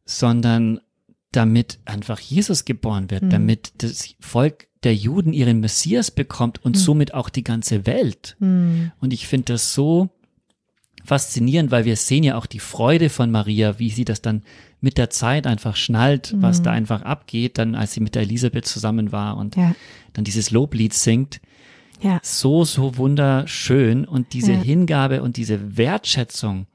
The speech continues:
Speaker 2: Mhm.
Speaker 1: die sie dann erfährt von Gott, weil sie einfach sich hingegeben hat,
Speaker 2: Mhm.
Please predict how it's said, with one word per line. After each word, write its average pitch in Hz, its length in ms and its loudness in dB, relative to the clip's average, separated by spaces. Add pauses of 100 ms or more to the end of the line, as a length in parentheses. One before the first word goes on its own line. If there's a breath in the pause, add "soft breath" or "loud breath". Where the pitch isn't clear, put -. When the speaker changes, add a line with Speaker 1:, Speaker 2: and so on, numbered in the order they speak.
(160)
Speaker 2:
Mhm. 180 340 2
Speaker 1:
die 165 120 -2
sie - 260 -2
dann 190 180 2
erfährt 151 580 0
von 139 300 2
Gott, 113 300 -2
weil 123 220 2
sie 147 240 -2
einfach 143 380 -2
sich - 200 -4
hingegeben 104 520 -2
hat, - 180 -6
Speaker 2:
Mhm. 180 320 2